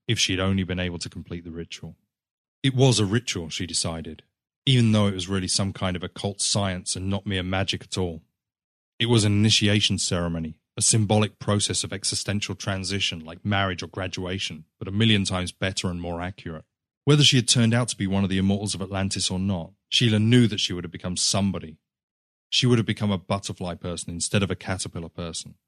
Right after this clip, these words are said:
Or maybe even better, a dragonfly person or someone equipped with a deadly sting. She'd not seen anything distinctly when she had sucked those first few wisps of vapor number five avidly into her aching lungs, but she'd felt a yearning for sight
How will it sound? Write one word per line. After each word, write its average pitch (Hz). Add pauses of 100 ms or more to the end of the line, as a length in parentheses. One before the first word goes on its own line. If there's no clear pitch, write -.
(340)
Or 131
maybe 120
even 98
better, 104
a -
dragonfly 101
person 85
or -
someone 107
equipped -
with 87
a 82
deadly 92
sting. 82 (1500)
She'd 120
not 120
seen 110
anything 98
distinctly 90
when 85
she 90
had 85
sucked -
those 85
first 87
few 87
wisps 85
of 85
vapor 87
number 85
five 85 (180)
avidly 85
into 85
her 85
aching 85
lungs, 85 (500)
but -
she'd 107
felt 95
a 95
yearning 92
for -
sight 87